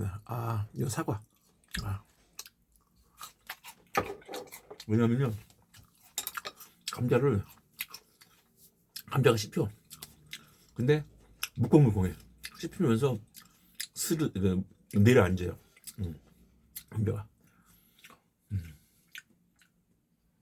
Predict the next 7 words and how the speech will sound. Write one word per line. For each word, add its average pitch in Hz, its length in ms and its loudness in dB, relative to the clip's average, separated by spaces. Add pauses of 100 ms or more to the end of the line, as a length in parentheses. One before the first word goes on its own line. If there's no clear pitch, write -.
(3250)
또 107 200 -12
여기 107 100 -4
왔으니까 139 600 -10
우리 117 360 -12 (480)
한쌈 147 340 -4
싸드릴까, 147 540 -4
이거? 110 240 -6